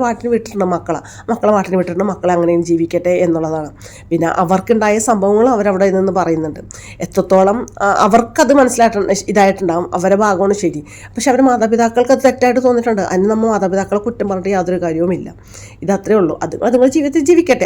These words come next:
അത്രേ പറയാനുള്ളൂ. ഇപ്പോൾ തിരിഞ്ഞെന്ന് ചോദിക്കും, നിൻ്റെ മക്കളാണെങ്കിൽ, എൻ്റെ മക്കളാണെങ്കിൽ ഞാൻ എനിക്ക് കൊന്നു കളയാൻ പറ്റുമോ? എൻ്റെ മക്കളാണെങ്കിൽ അങ്ങനെ പോകും, പോണത് പോട്ടെ, അവർ ജീവിക്കണം ജീവിക്കട്ടെ. വിദ്യാഭ്യാസം കൊടുത്തിട്ടുണ്ട്, അവർക്ക് സ്വന്തം കാലിൽ നിൽക്കാനായിട്ടുണ്ട്, അവർ പൊയ്ക്കോട്ടെ.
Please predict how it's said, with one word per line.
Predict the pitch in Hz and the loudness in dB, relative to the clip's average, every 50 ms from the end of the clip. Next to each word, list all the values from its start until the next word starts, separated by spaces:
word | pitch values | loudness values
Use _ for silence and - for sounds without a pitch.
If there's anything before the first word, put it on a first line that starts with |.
| - 175 | -4 -4
അത്രേ | - - - - - - - 320 302 | -8 -10 -20 -20 -8 -2 2 2 4
പറയാനുള്ളൂ. | 269 262 233 220 214 202 180 170 - - - - - - | 4 4 4 2 2 0 -2 -2 -6 -8 -18 -14 -12 -12
ഇപ്പോൾ | - - - 240 240 233 233 | -6 -2 0 0 0 2 0
തിരിഞ്ഞെന്ന് | 220 175 208 240 233 220 226 | -2 2 4 4 6 6 6
ചോദിക്കും, | 226 196 190 208 202 | 6 6 4 2 0
നിൻ്റെ | 190 180 190 196 208 240 - - - | 2 2 2 2 2 2 0 0 -2
മക്കളാണെങ്കിൽ, | 175 - - 202 196 185 180 180 175 170 160 - - - - - | -6 -2 0 0 2 2 2 2 0 0 -2 -4 -8 -12 -4 -2
എൻ്റെ | 196 220 | 0 0
മക്കളാണെങ്കിൽ | 247 240 202 - 202 202 202 226 214 196 | 0 -2 -2 -2 -2 0 2 2 2 2
ഞാൻ | 190 | 4
എനിക്ക് | 190 202 202 240 240 196 | 2 4 2 2 2 2
കൊന്നു | 185 208 226 | 2 2 2
കളയാൻ | 220 208 175 170 160 | 2 2 2 2 0
പറ്റുമോ? | 165 160 - 90 - - - - - | -2 -2 -6 -8 -10 -10 -14 -12 -4
എൻ്റെ | - 262 285 | 2 4 4
മക്കളാണെങ്കിൽ | 277 269 277 233 240 226 233 277 359 403 370 | 4 2 2 0 0 0 2 2 2 2 2
അങ്ങനെ | 370 381 359 370 | 2 2 2 2
പോകും, | 330 320 311 277 - | 2 2 0 -2 0
പോണത് | 220 202 185 185 202 220 269 | 2 2 2 2 0 -2 -2
പോട്ടെ, | 311 294 - 339 330 - - - - - - - - - | -2 -2 -2 -4 -6 -6 -10 -20 -20 -20 -18 -8 -2 0
അവർ | 185 202 | 2 2
ജീവിക്കണം | 226 233 269 262 240 233 247 254 262 285 | 4 4 4 2 4 4 2 4 4 2
ജീവിക്കട്ടെ. | 262 262 254 269 277 269 269 202 - - - - - - - | 2 0 2 0 0 0 0 -4 -8 -8 -14 -20 -14 -8 -4
വിദ്യാഭ്യാസം | 185 180 196 190 208 202 208 220 240 | -2 0 2 2 2 2 2 2 2
കൊടുത്തിട്ടുണ്ട്, | 247 240 233 220 196 185 220 | 2 2 2 0 0 0 0
അവർക്ക് | 247 226 196 - 214 | 0 -2 -2 -2 -2
സ്വന്തം | 208 214 202 190 190 185 | -2 0 0 0 0 0
കാലിൽ | 190 202 202 196 | 0 0 0 -2
നിൽക്കാനായിട്ടുണ്ട്, | 196 - 202 208 214 196 202 196 190 175 233 - - - - - - | -2 -2 -2 0 0 0 0 -2 -2 -2 -2 -6 -8 -16 -14 -8 -4
അവർ | 175 175 180 | -2 2 2
പൊയ്ക്കോട്ടെ. | 196 175 175 - 156 - - 175 | 2 2 0 -4 -8 -8 -8 -10